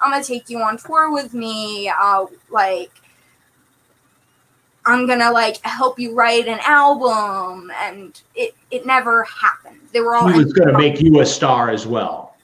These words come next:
Speaker 1: Yeah. Like,
Speaker 2: Did
Speaker 1: but he was like, "But you gotta keep quiet for now, because if, if anybody finds out right now, you're too young, I gotta train you, you gotta be, like, under wraps," and so, like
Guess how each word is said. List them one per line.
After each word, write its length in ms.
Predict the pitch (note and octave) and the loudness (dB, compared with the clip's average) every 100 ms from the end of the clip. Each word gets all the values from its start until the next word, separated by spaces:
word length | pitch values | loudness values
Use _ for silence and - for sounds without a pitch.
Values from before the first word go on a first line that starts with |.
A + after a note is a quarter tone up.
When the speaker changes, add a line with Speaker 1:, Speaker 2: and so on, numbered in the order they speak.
| - | -14
Speaker 1:
Yeah. 220 | B3 - - - _ _ _ _ _ _ _ _ _ | -4 -4 -6 -16 _ _ _ _ _ _ _ _ _
Like, 200 | B3+ B3+ | 0 0
Speaker 2:
Did 180 | E3+ G3 | 0 -2
Speaker 1:
but 140 | D4+ D4+ | 0 0
he 80 | E4+ | 0
was 160 | E4+ | 0
like, 180 | C4+ B3 | -2 -2
"But 120 | C#4+ | -2
you 100 | C#4+ | 0
gotta 200 | D4 D4+ | 0 0
keep 220 | - D4 | -4 -10
quiet 480 | - D#4+ D4+ C#4+ C4+ | -4 2 2 2 -4
for 120 | - A#3+ | -8 -6
now, 480 | A3 G#3+ G#3+ G#3+ _ - | -2 0 0 -2 _ -12
because 460 | A#3+ B3 A3+ A3+ A3+ | -10 -6 -6 -4 -8
if, 180 | G#3+ - | -10 -6
if 140 | B3+ C4 | -4 -4
anybody 260 | C4 B3 | -4 -4
finds 260 | A#3+ B3 A#3+ | 0 0 2
out 120 | A3 | 0
right 200 | G#3 - | 0 -2
now, 640 | D4 C#4 B3+ B3 B3 B3 | 0 2 4 4 2 -2
you're 180 | A#3+ A3+ | -2 -6
too 200 | - G#3+ | -8 -14
young, 560 | G#3+ C#4 B3+ A#3+ A#3 A3 | 0 2 4 2 2 -2
I 80 | |
gotta 180 | A3 G3+ | -2 -4
train 480 | - - D4 D4 C#4 | -6 -6 -4 -4 -6
you, 220 | A#3 A3+ | -8 -8
you 120 | A3+ | -6
gotta 220 | A3+ A3+ A3+ | -2 -2 -2
be, 160 | A#3 | -4
like, 240 | A3+ A3 - | -2 -2 -2
under 340 | C4 B3+ A3+ G#3 | -2 -2 -4 -4
wraps," 760 | A#3+ A#3+ A3+ G#3+ - - - - | -2 0 4 4 2 -6 -12 -10
and 360 | G#3+ G3 F#3+ _ _ - - | -12 -12 -20 _ _ -18 -14
so, 600 | - B3 G#3+ G3+ G3 G3 _ _ _ _ _ _ _ _ _ - | -4 0 2 2 -2 -6 _ _ _ _ _ _ _ _ _ -18
like 420 | - G#3 - - | -16 -18 -16 -16